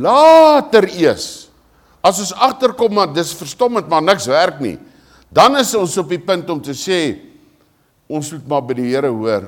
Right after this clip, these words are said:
of hy nie ons wil help nie. Dis presies te lees en te leer in die gedrag van die koning van Israel, né? Hy's vasgevang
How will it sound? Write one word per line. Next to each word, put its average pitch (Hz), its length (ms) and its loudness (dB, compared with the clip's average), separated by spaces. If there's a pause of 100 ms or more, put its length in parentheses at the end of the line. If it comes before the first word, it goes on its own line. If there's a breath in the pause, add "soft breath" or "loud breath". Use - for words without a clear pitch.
(140)
of 110 160 -8
hy 113 160 -2
nie 151 100 -6
ons 101 320 -10
wil 95 160 -6
help 82 400 -10
nie. 62 160 -20 (1700)
Dis 123 160 -10
presies 156 540 -10 (1600)
te 127 100 -2
lees 117 480 -4
en 110 140 -10
te 107 100 -10
leer 107 400 -6
in 107 80 -12
die 101 80 -12
gedrag 107 540 -6 (100)
van 101 140 -10
die 92 100 -10
koning 98 320 -10
van 92 240 -14
Israel, 80 460 -12 (180)
né? 90 220 -8 (960)
Hy's - 320 -10
vasgevang 151 920 -2